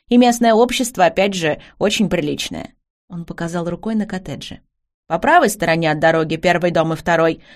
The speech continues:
В обоих живут генералы. Дальше член-корреспондент Академии общественных наук. Слева первый дом — мы с женой. Потом Альберт, он же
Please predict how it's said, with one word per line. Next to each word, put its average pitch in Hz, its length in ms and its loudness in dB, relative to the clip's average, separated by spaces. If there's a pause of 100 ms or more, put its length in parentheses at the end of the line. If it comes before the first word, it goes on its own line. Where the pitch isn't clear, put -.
(120)
В 175 100 -2
обоих 233 360 4
живут 165 280 -4
генералы. 202 680 2 (260)
Дальше 262 480 4
член-корреспондент 214 1000 0
Академии 208 480 2
общественных 220 600 -2
наук. 151 420 -2 (260)
Слева 330 360 2
первый 180 300 2
дом — 151 300 -2 (160)
мы 240 240 6
с 208 40 2
женой. 220 500 4 (120)
Потом 339 300 4
Альберт, 180 480 4
он 185 140 0
же 180 280 0